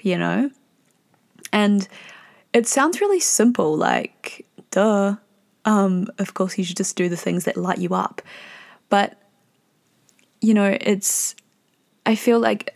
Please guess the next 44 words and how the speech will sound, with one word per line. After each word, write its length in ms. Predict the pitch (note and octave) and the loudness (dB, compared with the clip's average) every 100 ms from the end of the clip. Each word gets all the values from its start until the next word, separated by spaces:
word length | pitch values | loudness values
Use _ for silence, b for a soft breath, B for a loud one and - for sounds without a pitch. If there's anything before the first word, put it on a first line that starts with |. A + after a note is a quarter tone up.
| - | -2
often 300 | A3 - A#3+ | 0 2 4
when 100 | A#3 | 4
we've 140 | A3 | 4
been 160 | - G3 | 2 0
in 100 | F3+ | 0
patterns 460 | - G#3+ F#3+ F3+ - | 0 -2 0 -2 -2
for 80 | |
so 280 | F#3 - F#3 | -2 2 2
long, 600 | F3+ G3 F#3+ F2 - - - | 2 2 2 2 -2 -4 -6
it's 260 | G3 - - | -6 -8 -10
really 380 | G3 F3+ A3+ B3 | -4 2 2 2
hard 240 | G#3 G3+ | 0 -2
for 120 | - F3+ | 0 -2
us 140 | - | -2
to 80 | - | -2
actually 300 | F#3 - F#3+ | -2 -2 -4
see 160 | - | -2
the 100 | E3+ | -2
bigger 220 | E3+ E3+ F3 | -4 -6 -4
picture. 400 | G3 - - - | -6 -4 -4 -4
And 80 | G3+ | -4
I 60 | |
feel 160 | F3+ G3+ | -4 -2
like 120 | F#3+ | -2
that's 180 | - - | -4 -4
totally 340 | - F#3+ F#3+ | -2 0 0
what 120 | F3+ - | -2 -4
was 100 | - | -4
happening 320 | - - - | -4 -4 -8
with 180 | - - | -6 -6
me. 260 | - G3+ B B B B B - | -6 -8 B B B B B -6
You 120 | F3+ | -2
know, 200 | F3 F3+ | 0 0
like, 340 | F#3 E3+ - - | 0 -2 -6 -8
the 200 | F#3+ F#3+ | 0 2
neural 280 | G3 G3 F#3 | 2 2 0
pathways 540 | F3+ E3+ F3+ E3 D#3+ | 0 -2 0 -2 -2
in 80 | E3 | -4
our 100 | D#3+ | -4
brain 400 | F3 D#3+ D#3+ E3 | -2 -2 -2 -4
are 80 | - | -6
so 220 | - F#3 | -4 -2
used 360 | F#3 F3 F3 - | -2 -2 -4 -6
to 360 | F3+ E3+ E3 | -4 -2 -2